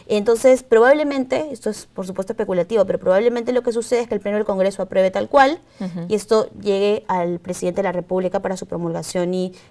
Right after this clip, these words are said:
Speaker 1: publicación, ¿no?
Speaker 2: Ujú.
Speaker 1: Ahora, habría que ver qué argumentos pueden encontrarse, porque claro, finalmente el presidente de la República observa por cuestiones de inconstitucionalidad, ¿no? O
Speaker 2: Claro.
Speaker 1: por cuestiones muy graves que él considera requieren una observación. No, no,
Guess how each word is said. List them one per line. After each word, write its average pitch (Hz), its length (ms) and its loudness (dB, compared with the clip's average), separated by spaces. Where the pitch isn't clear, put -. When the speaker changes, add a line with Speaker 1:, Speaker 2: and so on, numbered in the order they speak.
Speaker 1:
publicación, 175 680 -2
¿no? 170 100 -4
Speaker 2:
Ujú. 185 100 -8
Speaker 1:
Ahora, 190 360 4
habría 202 280 0
que 202 120 0
ver 196 200 4
qué 208 80 2
argumentos 196 500 0
pueden 196 260 2
encontrarse, 190 600 -2
porque 180 200 -4
claro, 180 280 2
finalmente 190 640 -2
el 196 100 -2
presidente 185 340 0
de 202 40 2
la 202 100 0
República 190 480 0
observa 196 440 0
por 190 120 -6
cuestiones 180 300 -4
de 190 80 -8
inconstitucionalidad, 175 800 0
¿no? 170 240 -4
O 180 100 4
Speaker 2:
Claro. 185 160 4
Speaker 1:
por 180 60 2
cuestiones 196 380 2
muy 214 140 -2
graves 214 540 4
que - 80 -2
él 185 80 0
considera 180 380 2
requieren 180 360 -2
una 180 140 -2
observación. 170 640 -6
No, 170 160 -4
no, 170 180 -8